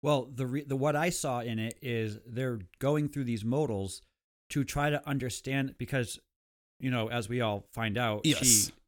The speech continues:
Speaker 1: sees Neo, um, when he, quote unquote, jumps off the roof. Um, and it's a different person, but she sees Neo.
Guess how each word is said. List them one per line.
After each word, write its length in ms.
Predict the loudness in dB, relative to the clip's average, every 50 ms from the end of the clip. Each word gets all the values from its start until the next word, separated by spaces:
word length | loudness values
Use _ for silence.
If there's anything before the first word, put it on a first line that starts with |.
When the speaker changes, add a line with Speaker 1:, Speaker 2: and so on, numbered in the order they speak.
| _ _ -12
Speaker 1:
sees 600 | -8 -8 -6 -2 0 2 4 4 4 4 2 0
Neo, 560 | 0 2 4 4 4 4 2 0 0 -2 -4 -6 -10 _ _ _ _ _ _ _ _ _ _ -4
um, 560 | -2 0 2 2 2 2 0 -2 -4 -6 -10 -16 -14 _
when 160 | -2 -2 0 0
he, 320 | 2 0 0 0 -2 -6 -12 _ _ _ _ -20 _
quote 220 | -2 0 0 0
unquote, 340 | 0 0 0 0 0 0 0
jumps 260 | 0 0 0 0 -2
off 200 | -2 -4 -4 -4
the 100 | -8 -8
roof. 480 | -4 -2 0 0 0 -2 -4 -8 -14 -20 _ _ _ _ _ _ _ _ -2
Um, 560 | 0 2 2 2 2 0 -2 -4 -4 -8 -12 -16 _ _ _ _ _ _ -20 -20 _ _ _ _ _ _ _ _ _ _ _ 0
and 400 | 2 2 2 2 2 0 -2 -4
it's 180 | -6 -10 -8 -8
a 60 | -6
different 320 | -4 -4 -4 -4 -4 -4 -2
person, 380 | -2 -2 0 -2 -2 -4 -6
but 100 | -4 -4
she 160 | -4 -2 -2
sees 520 | -2 0 2 2 4 4 6 4 4 2 2
Neo. 480 | 2 2 2 2 0 0 -2 -2 -4